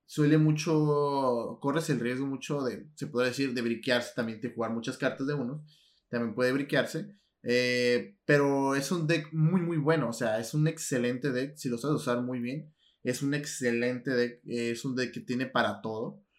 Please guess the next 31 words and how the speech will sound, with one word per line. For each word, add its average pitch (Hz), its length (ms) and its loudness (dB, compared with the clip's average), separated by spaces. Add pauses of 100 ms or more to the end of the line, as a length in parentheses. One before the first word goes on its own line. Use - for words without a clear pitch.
(520)
aquí 131 140 -6
vemos 131 180 0
que 131 120 -4
tiene 127 240 -4
Medicham 123 560 -2
B 127 240 0
también, 131 680 -4
juega 117 500 2
también 117 380 -2
Galarian 120 420 2
Moltres 127 540 -4
B, 151 340 0 (300)
juega 120 480 4
un 170 220 0
Moltres 151 380 4
B 147 80 2
y 151 160 6
un 123 220 -4
Hoopa, 147 460 0 (380)
eh, 127 760 2
yo 135 140 0
siento 160 240 0
que 143 60 2
es 135 120 0
un 151 140 4
excelente 120 500 -2
deck, 143 340 -2 (280)
eh, 110 300 -8
me 135 160 0
gusta 151 280 2
mucho, 170 540 -2